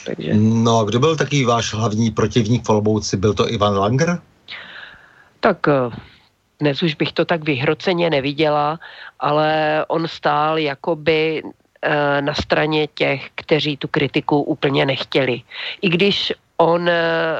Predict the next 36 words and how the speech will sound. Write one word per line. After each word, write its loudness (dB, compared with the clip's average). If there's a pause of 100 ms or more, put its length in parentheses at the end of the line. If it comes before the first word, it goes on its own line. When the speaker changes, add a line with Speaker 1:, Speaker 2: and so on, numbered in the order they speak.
(160)
Speaker 1:
patřil 0
k -12
těm, 0 (340)
kteří -2
s -10
ní -2
až -2
takový 0
problém 2
neměli. -2 (300)
To -2
spíš -2
ti, -2
co 0
byli 2
okolo 0
něho. -2 (540)
Tím -4 (360)
s-, -14
eh, -2
Ivan 2
Langer 2
je 0
hodně -2
silná 0
osobnost -2 (360)
a 0
on 2 (260)
tady 0
s -6
takovýma 0
věcma 0
úplně -2
problém 2
nemá. -2 (500)
Eh, 4